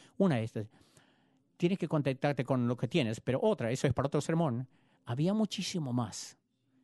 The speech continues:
Y ella simplemente estaba enfocada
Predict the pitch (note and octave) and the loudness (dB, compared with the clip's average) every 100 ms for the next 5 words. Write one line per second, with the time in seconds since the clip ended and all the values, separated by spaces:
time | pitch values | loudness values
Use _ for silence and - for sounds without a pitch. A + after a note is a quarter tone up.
0 | _ _ _ - C#3 D3+ D3 - F3 C#3 | _ _ _ -2 0 0 -4 -6 -6 -6
1 | B2+ A#2+ G#2+ A2 A2 _ _ _ _ _ | -4 -4 -6 -12 -14 _ _ _ _ _
2 | _ _ _ _ _ _ _ D3 G3+ F3 | _ _ _ _ _ _ _ -6 -4 -4
3 | C#3+ B2+ - C3+ G2+ G#2+ | -2 -4 0 -2 -2 -10